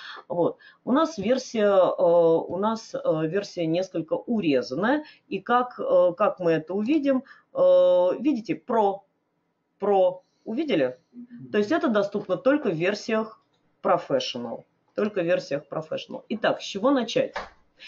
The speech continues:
Speaker 1: Теоретически можем начать вот так вот с пустого листа. Да, New Blank Map, соответственно, но можем пойти дальше. У нас есть Show Home, э, пиктограммка домой.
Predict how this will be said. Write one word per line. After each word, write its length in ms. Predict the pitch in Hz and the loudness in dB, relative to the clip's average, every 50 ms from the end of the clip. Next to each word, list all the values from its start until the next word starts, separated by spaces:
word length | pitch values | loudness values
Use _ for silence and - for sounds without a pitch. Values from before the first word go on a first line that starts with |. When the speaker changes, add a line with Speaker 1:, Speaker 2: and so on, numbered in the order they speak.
| - - - _ _ | -20 -20 -20 _ _
Speaker 1:
Теоретически 680 | _ 220 214 220 247 220 233 359 381 381 - - - 190 | _ 0 0 0 0 2 2 0 0 0 -2 -6 -4 -2
можем 380 | 175 196 254 339 294 269 226 | 0 2 2 2 2 2 2
начать 380 | 208 196 185 - - 262 269 262 | 2 2 2 2 2 2 2 0
вот 180 | 190 190 - - | -2 -4 -2 0
так 220 | 240 254 262 254 | 0 0 0 -2
вот 120 | 202 170 | -6 -10
с 40 | - | -10
пустого 460 | - - 175 - _ - 220 220 180 | -14 -18 -18 -8 _ -2 -2 0 0
листа. 520 | 185 175 165 160 - - 156 131 95 - - _ _ _ _ _ _ _ _ _ _ _ - | -2 -4 -6 -6 -2 0 0 0 0 -4 -8 _ _ _ _ _ _ _ _ _ _ _ -4
Да, 280 | 175 180 175 151 127 - - - - - - _ _ | 0 2 2 2 2 -2 -6 -16 -20 -20 -20 _ _
New 280 | - 220 240 240 254 226 | 0 2 2 4 2 2
Blank 300 | 175 175 175 175 185 - | 2 4 4 4 4 2
Map, 320 | - 262 302 330 359 349 - - - _ _ _ _ _ _ _ _ _ _ _ _ | 2 2 2 2 0 -2 -6 -12 -20 _ _ _ _ _ _ _ _ _ _ _ _
соответственно, 920 | - - 180 165 170 165 220 269 320 311 - - 277 269 262 254 262 254 - - - _ - | -4 0 2 2 2 0 0 -2 -2 -2 -4 -2 0 0 2 0 0 -4 -8 -18 -18 _ -2
но 480 | 214 233 240 226 208 170 143 - - _ _ _ _ _ | 0 2 2 2 2 0 -2 -4 -10 _ _ _ _ _
можем 420 | - 208 254 339 392 320 320 240 | 0 2 2 2 2 0 -2 -2
пойти 560 | 214 - 185 190 190 - - 277 302 339 349 339 - _ _ _ _ _ _ | 0 2 0 0 0 0 0 2 2 2 0 -4 -10 _ _ _ _ _ _
дальше. 640 | 180 180 208 214 196 180 170 160 - - 165 156 - - - _ - | -6 0 2 2 2 2 0 -4 -6 -8 -8 -10 -12 -16 -20 _ -6
У 80 | - | -2
нас 240 | 226 269 285 277 - | 0 0 0 0 -2
есть 160 | 208 190 180 | -4 -6 -6
Show 320 | - - 240 208 196 190 196 196 - | -6 -2 0 2 4 4 2 2 0
Home, 360 | 208 202 226 254 285 285 - _ _ _ _ _ _ _ _ _ _ _ _ _ _ _ _ _ _ _ _ _ _ | 0 2 2 2 0 -2 -6 _ _ _ _ _ _ _ _ _ _ _ _ _ _ _ _ _ _ _ _ _ _
э, 280 | - 180 180 180 175 170 | 0 4 4 4 4 2
пиктограммка 560 | - 202 - 220 208 202 185 175 165 165 - | 0 -2 -2 0 2 2 2 2 0 0 -2
домой. 440 | 165 156 165 165 165 196 247 - - | 0 0 0 2 0 -2 -2 -6 -10